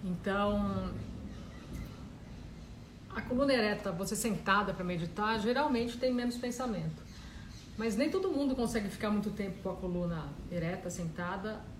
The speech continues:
ou ficar nem um minuto com a coluna ere-, coluna ereta, se você tiver algum desconforto físico. Então, a gente privilegia aqui o conforto, tá? Físico, quando você for,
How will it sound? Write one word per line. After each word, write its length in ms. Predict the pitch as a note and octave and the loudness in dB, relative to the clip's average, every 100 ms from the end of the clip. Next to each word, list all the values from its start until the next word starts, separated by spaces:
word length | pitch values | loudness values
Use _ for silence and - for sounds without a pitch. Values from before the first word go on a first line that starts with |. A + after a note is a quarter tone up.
| - | -8
ou 360 | G3 G#3+ B3+ B3 | 2 4 4 0
ficar 920 | - A#3+ A#3 A3 G#3+ A#3 C4+ C4 A#3 | -4 -4 -4 -2 0 2 0 0 -4
nem 420 | A3 A3+ C4 C#4 | -2 0 2 2
um 120 | C4 C#4+ | 2 2
minuto 440 | D#4 C4 C4 A3+ | 4 6 6 2
com 60 | G3 | 0
a 60 | |
coluna 320 | F#3+ F#3+ F#3+ | 0 -2 -2
ere-, 220 | F#3 F#3 - | -2 -4 -2
coluna 300 | G#3 G3+ G3 | 0 2 2
ereta, 300 | F#3+ F3 F#3 | 2 0 -2
se 80 | |
você 180 | F#3+ F3+ | -4 -4
tiver 180 | E3+ F3+ | -2 0
algum 500 | F#3 F3+ G3 F#3+ F#3 F3+ - - | 0 0 -2 -2 -4 -6 -12 -8
desconforto 600 | F#3+ - F#3 F#3 F3 E3+ | -6 -2 -2 -2 -2 -4
físico. 580 | - E3 D#3 D#3 - - - - - - - - - | -2 -2 -2 -2 -8 -10 -10 -12 -16 -16 -14 -12 -10
Então, 200 | F3 A3+ | 0 2
a 40 | |
gente 200 | A3+ C4 | 2 2
privilegia 680 | C#4 C#4 C4 C4 A3 A3 A3+ | 0 0 4 6 6 6 4
aqui 440 | - A3+ B3+ D4+ - | 4 0 2 0 -2
o 100 | A#3 | -2
conforto, 640 | A#3+ B3+ - G3 F#3+ - - | 4 4 4 0 0 -6 -4
tá? 220 | F#3+ B3 B3 - | 0 0 -2 -4
Físico, 340 | G#3 F3 E3+ | -2 0 -2
quando 180 | F#3+ F3+ | -4 -2
você 480 | F3+ F3 G3 F3+ F3 - - - - | -2 -2 -2 -2 -2 -8 -16 -16 -14
for, 460 | - F#3 F3+ F3+ | -4 0 2 2